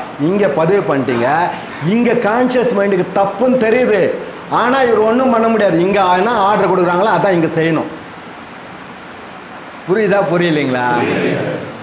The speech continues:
Speaker 1: இப்ப அதனால தான் கேக்குறாங்க, "உனக்கு மூளை இல்ல, அறிவு இல்ல, சோறு தின்றியா, வேற எதுனா தின்றியா? போன வாரம் தானே போலீஸ் கையில மாட்டின,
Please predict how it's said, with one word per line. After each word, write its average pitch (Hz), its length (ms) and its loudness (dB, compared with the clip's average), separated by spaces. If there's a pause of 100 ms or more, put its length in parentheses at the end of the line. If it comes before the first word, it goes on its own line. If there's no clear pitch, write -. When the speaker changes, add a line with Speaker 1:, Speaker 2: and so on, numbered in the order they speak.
(140)
Speaker 1:
இப்ப 254 240 0
அதனால 247 380 2
தான் 269 160 0
கேக்குறாங்க, 233 360 0
"உனக்கு 190 340 2
மூளை 226 440 2
இல்ல, 190 360 2 (560)
அறிவு 240 320 2
இல்ல, 208 360 2 (460)
சோறு 285 360 2
தின்றியா, 202 200 0
வேற 214 280 2
எதுனா 190 380 0
தின்றியா? 170 300 2 (380)
போன 240 180 2
வாரம் 220 260 2
தானே 233 160 0 (140)
போலீஸ் 208 260 2
கையில 156 180 2
மாட்டின, 143 440 0